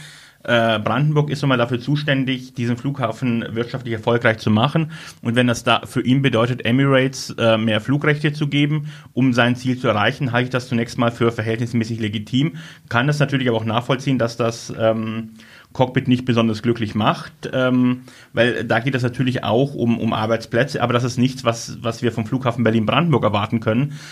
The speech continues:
sondern das ist etwas, was wir am Ende des Tages von der Politik erwarten sollen und können.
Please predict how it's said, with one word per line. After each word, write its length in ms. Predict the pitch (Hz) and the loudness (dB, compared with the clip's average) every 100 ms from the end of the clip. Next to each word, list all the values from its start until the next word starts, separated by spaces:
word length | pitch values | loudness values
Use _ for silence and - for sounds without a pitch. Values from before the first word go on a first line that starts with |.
| - | -10
sondern 260 | - 113 113 | 0 2 4
das 80 | 135 | 2
ist 20 | |
etwas, 300 | 113 131 123 | 2 2 2
was 220 | 120 - | 0 0
wir 180 | 107 117 | 0 2
am 120 | 82 | 4
Ende 180 | 78 120 | 4 2
des 160 | 120 120 | 2 2
Tages 280 | 110 117 117 | 0 0 0
von 100 | 123 | 0
der 80 | |
Politik 400 | 117 120 117 123 | 0 0 0 0
erwarten 560 | 95 104 104 - 107 104 - - | -2 -2 -4 -2 0 0 -4 -12
sollen 380 | - 110 104 110 | -6 0 2 2
und 160 | 107 107 | 0 0
können. 580 | 113 117 135 147 - | 0 2 2 0 -4